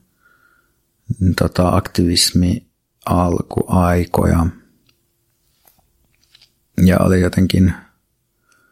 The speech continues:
paljon meneillään siihen aikaan, ja sitten some kävi kuumana, niin kuin käy vieläkin. Mut sit siinä jotenkin puhuttiin vaan semmoista niin kuin ahdistuksesta, ää, jota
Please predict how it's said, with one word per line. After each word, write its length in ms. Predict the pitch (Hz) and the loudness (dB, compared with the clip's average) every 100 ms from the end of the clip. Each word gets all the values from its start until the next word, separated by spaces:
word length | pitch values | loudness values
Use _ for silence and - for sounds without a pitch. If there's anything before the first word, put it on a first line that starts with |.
| _ _ _ _ _ _ - | _ _ _ _ _ _ -4
paljon 240 | 107 104 | 0 2
meneillään 580 | 98 98 95 95 92 92 - - _ _ _ _ _ _ _ _ _ | 4 4 4 2 4 2 0 -12 _ _ _ _ _ _ _ _ _
siihen 300 | - 92 92 | -4 0 2
aikaan, 380 | 90 87 92 90 | 2 0 0 0
ja 60 | 92 | 0
sitten 320 | - - 92 - _ _ _ _ _ _ _ _ _ _ - | -4 -2 -2 -2 _ _ _ _ _ _ _ _ _ _ -8
some 320 | - 104 98 | 0 2 2
kävi 220 | 90 90 | 2 0
kuumana, 420 | 90 92 90 92 92 | 0 2 2 2 2
niin 120 | 101 | 2
kuin 120 | - | 0
käy 180 | 135 123 | 0 2
vieläkin. 400 | 90 95 - 98 _ _ _ _ _ _ _ _ _ - | 0 -2 -6 -10 _ _ _ _ _ _ _ _ _ -2
Mut 120 | 101 | 2
sit 120 | 107 | 2
siinä 260 | - 117 113 | 4 4 6
jotenkin 300 | 110 104 104 | 4 4 2
puhuttiin 480 | - 110 110 101 92 | 0 0 0 0 2
vaan 140 | 98 | 4
semmoista 320 | 98 92 - | 4 2 4
niin 160 | 98 92 | 2 2
kuin 320 | - 92 92 - - - - - - | 2 2 0 -2 -20 -20 -20 -18 -4
ahdistuksesta, 1000 | 107 107 101 - - - - - - - _ - | 0 0 -2 -2 -2 0 -2 0 0 -2 _ 0
ää, 220 | 95 87 | 2 4
jota 320 | 90 - 85 | 0 0 -2